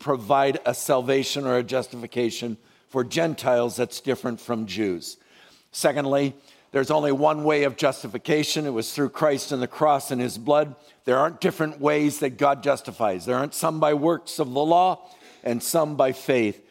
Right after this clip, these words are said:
All by faith, all by Christ, all in his blood.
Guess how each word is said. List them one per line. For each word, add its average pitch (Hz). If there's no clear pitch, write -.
All 190
by 139
faith, 113
all 160
by 139
Christ, -
all 120
in 120
his 104
blood. 92